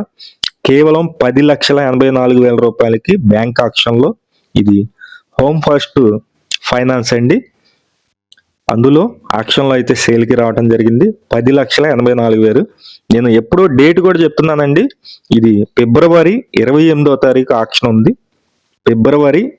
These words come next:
ఇరవై ఎనిమిది, ఇరవై ఇరవై ఆరు. ఈ డేట్ అయిపోతే గనక ఈ వీడియో చూసినా సరే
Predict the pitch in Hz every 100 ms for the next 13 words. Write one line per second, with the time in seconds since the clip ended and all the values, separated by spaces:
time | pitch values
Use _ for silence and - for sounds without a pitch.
0 | - 117 127 131 120 151 277 - - 107
1 | 123 127 120 123 117 113 131 247 _ -
2 | - - 107 104 98 123 160 185 175 175
3 | 170 160 156 151 175 147 127 139 151 151
4 | 147 123 139 123 143